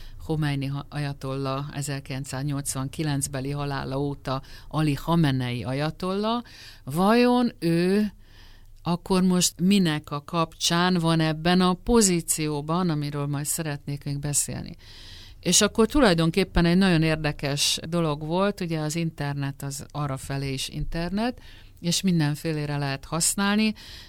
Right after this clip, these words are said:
és egy jó pár éve belefutottam egy ilyen kérdésbe, amikor egy hívő föltette azt a kérdést, hogy hát az oké, hogy én választhatok több ajatollah közül, de tessék már nekem megmondani, hogy most akkor melyiket válasszam.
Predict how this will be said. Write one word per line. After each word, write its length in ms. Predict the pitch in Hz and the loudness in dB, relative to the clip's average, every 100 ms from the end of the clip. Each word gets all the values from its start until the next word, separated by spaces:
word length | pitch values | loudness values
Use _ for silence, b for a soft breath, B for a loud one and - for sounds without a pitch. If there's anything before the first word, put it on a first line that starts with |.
| B | B
és 300 | - 165 - | -2 0 0
egy 160 | 175 | 2
jó 120 | 185 | 2
pár 260 | 170 - 151 | 0 0 0
éve 220 | 156 151 | 0 0
belefutottam 840 | 151 156 147 - 143 131 139 143 143 | 0 0 -2 -4 -8 -8 -6 -4 -2
egy 160 | 143 | -2
ilyen 280 | 151 139 131 | -2 -4 -6
kérdésbe, 680 | - 156 170 202 202 196 214 | -4 -4 -2 0 -2 0 0
amikor 360 | 208 208 214 | 2 0 -2
egy 180 | 208 208 | 0 -4
hívő 380 | - 208 160 165 | -2 -2 -2 -4
föltette 600 | 165 170 160 147 147 147 | -4 -6 -6 -10 -10 -8
azt 200 | 143 - | -8 -10
a 100 | 147 | -10
kérdést, 460 | 175 180 190 185 | -6 -4 -2 -2
hogy 140 | - 180 B B B B B | -4 -8 B B B B B
hát 220 | 190 - | -6 0
az 160 | 220 226 | 2 4
oké, 300 | 220 - 185 | 0 0 0
hogy 240 | 180 170 | 0 0
én 160 | 170 165 | 0 0
választhatok 800 | 170 165 156 - - 160 160 156 | -2 -2 -2 -4 -6 -8 -8 -8
több 220 | - 156 | -10 -6
ajatollah 600 | 151 151 147 151 147 139 - | -6 -8 -8 -10 -8 -8 -6
közül, 320 | 180 185 220 | -6 -4 -2
de 140 | 226 | -2
tessék 420 | 220 220 175 170 | -2 -2 -2 -4
már 160 | - 165 | -2 -2
nekem 340 | 160 160 170 | -4 -2 0
megmondani, 460 | 170 165 170 165 165 | 0 0 -2 -2 -2
hogy 80 | 170 | -2
most 220 | 170 - | -6 -8
akkor 240 | 170 - | -10 -8
melyiket 540 | 170 147 135 - 143 - | -6 -4 -6 -10 -12 -6
válasszam. 920 | 156 143 131 127 - - 156 139 131 | -2 -2 -2 -2 2 2 2 2 0